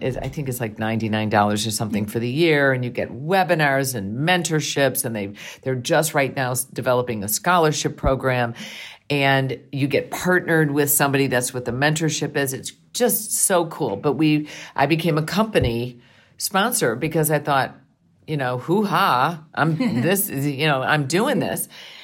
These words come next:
Speaker 1: And then lo and behold, I get a phone call, and they said, "Would you be interested in joining the board?"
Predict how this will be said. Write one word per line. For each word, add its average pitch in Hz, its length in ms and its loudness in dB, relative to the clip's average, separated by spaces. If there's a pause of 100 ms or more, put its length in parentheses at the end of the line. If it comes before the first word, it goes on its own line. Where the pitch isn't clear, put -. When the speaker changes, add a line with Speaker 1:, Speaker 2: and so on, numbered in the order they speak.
Speaker 1:
And 165 240 0
then 151 220 2
lo 175 180 4
and 175 80 2
behold, 175 380 0
I 151 80 2
get 135 140 -2
a 139 40 0
phone 175 300 0
call, 113 360 -2
and 151 160 0
they 143 80 0
said, 139 280 -2
"Would 143 160 0
you 143 140 2
be 143 180 2
interested 127 460 -2
in 135 100 -2
joining 120 420 0
the 123 80 0
board?" 127 580 2